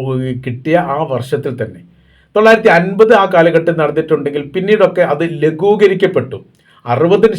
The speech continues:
ശേഷം അറുപത്തിയേഴിലാണ് പിന്നീട് മാരകമായിരിക്കുന്ന യുദ്ധം എന്ന് വിളിക്കാവുന്ന അറബ് ഇസ്രായേൽ യുദ്ധം നടക്കുന്നത്. അറുപതിൽ ഇത് സ്ഥാപിക്കപ്പെടുകയും അതിനോടനുബന്ധിച്ച് അവര് വിപുലമായിരിക്കുന്ന സംവിധാനത്തോടു കൂടി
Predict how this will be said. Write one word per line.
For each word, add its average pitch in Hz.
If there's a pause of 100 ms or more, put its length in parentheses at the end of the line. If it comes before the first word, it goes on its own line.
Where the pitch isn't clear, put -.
ശേഷം 160 (100)
അറുപത്തിയേഴിലാണ് 160 (400)
പിന്നീട് 151 (460)
മാരകമായിരിക്കുന്ന 170
യുദ്ധം 151
എന്ന് 139
വിളിക്കാവുന്ന 127 (100)
അറബ് 131
ഇസ്രായേൽ 127
യുദ്ധം 131
നടക്കുന്നത്. 123 (640)
അറുപതിൽ 240
ഇത് 190
സ്ഥാപിക്കപ്പെടുകയും 147 (440)
അതിനോടനുബന്ധിച്ച് 143 (200)
അവര് 127 (460)
വിപുലമായിരിക്കുന്ന 170 (100)
സംവിധാനത്തോടു 131
കൂടി 123